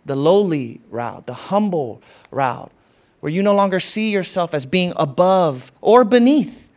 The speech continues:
anybody, but you see everybody with the same eyes? You see God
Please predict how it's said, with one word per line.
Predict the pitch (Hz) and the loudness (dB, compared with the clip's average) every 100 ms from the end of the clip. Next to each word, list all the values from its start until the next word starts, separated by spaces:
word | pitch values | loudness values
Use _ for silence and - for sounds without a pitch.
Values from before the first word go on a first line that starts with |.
| _ - | _ -10
anybody, | 160 147 135 127 110 104 _ _ _ _ _ - | -6 -4 -6 -10 -12 -18 _ _ _ _ _ -16
but | - 156 | -8 -4
you | 170 | -4
see | - 185 - | -4 -6 -6
everybody | 180 208 208 208 196 180 175 165 160 156 | -2 0 2 2 0 -2 -4 -4 -4 -6
with | 147 | -6
the | 143 | -8
same | - 147 139 135 | -8 -6 -6 -8
eyes? | 127 123 120 | -8 -8 -6
You | 143 | -6
see | - | -4
God | 151 139 156 165 165 160 | -4 -4 -2 0 0 0